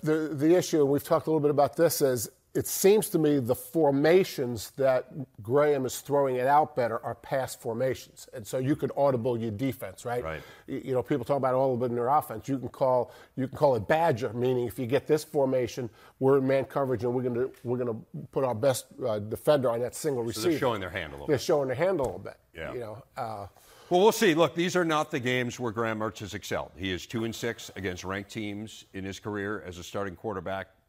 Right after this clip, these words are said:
Speaker 2: We'll see whether or not, again, I don't know the expectations necessarily Wisconsin wins this game, <laughs> although certainly it's not out of the realm
Speaker 1: Sure.
Speaker 2: of possibility, but it will give us a sense of,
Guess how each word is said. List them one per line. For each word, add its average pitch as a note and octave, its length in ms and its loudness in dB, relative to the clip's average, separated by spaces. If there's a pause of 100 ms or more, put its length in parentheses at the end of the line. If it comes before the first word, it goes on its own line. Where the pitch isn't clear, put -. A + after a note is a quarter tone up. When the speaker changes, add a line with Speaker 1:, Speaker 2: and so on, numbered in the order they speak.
Speaker 2:
We'll F2+ 100 -10
see G2+ 200 -8
whether F#2 200 -4
or F2+ 60 -6
not, F#2 220 -8
again, G#2 300 -4 (380)
I C#3 60 4
don't D3 120 4
know C3+ 120 2
the A#2+ 120 0
expectations A2 600 -8
necessarily G#2+ 420 -6
Wisconsin G#2 600 -10 (100)
wins D3+ 260 -6
this F#3 200 -6
game, A3+ 280 -6
<laughs> - 0 -
although C3 440 -4
certainly C#3 380 -10
it's A#2+ 120 -10
not D3+ 260 -6
out D3+ 160 -2
of D3+ 60 -2
the D3+ 80 -4
realm D3+ 160 0
Speaker 1:
Sure. G#4+ 80 4
Speaker 2:
of - 80 0
possibility, B2+ 800 -2 (340)
but A#2+ 420 0
it C#3+ 60 -4
will C3+ 160 -4
give C#3 220 -2
us B2+ 160 -6
a C3 80 -6
sense G#2 360 -8
of, F#2 160 -8